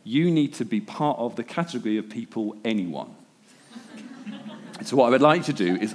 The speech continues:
ask yourself the question, "Am I part of anyone?" And the correct answer is yes. if, uh, if anyone was struggling a little bit. But we can, we can think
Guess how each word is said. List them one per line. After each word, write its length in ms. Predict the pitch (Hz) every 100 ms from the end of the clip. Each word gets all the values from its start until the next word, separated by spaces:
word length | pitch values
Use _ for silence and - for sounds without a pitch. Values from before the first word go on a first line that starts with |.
| -
ask 420 | 160 180 185 -
yourself 380 | 113 - 113 113
the 80 | 113
question, 760 | 151 139 - 90 80 120 - - - - - -
"Am 260 | 139 170 170
I 160 | 156
part 480 | 151 - 120 120 -
of 100 | 117 -
anyone?" 460 | 113 92 73 57 - - - - - - - - - -
And 140 | 110 101
the 60 |
correct 360 | 104 123 123 -
answer 320 | 113 95 104
is 240 | 95 - - -
yes. 540 | 82 76 - - - - - - - - - -
if, 280 | 82 - 107
uh, 180 | 82 78
if 120 | 85
anyone 200 | 87 87
was 80 | 87
struggling 420 | - 98 87 85
a 40 |
little 160 | 85 80
bit. 220 | 65 - - - - -
But 340 | 170 - -
we 120 | 160 196
can, 440 | - 104 196 - -
we 280 | 139 139 196
can 160 | 240 277
think 300 | 359 359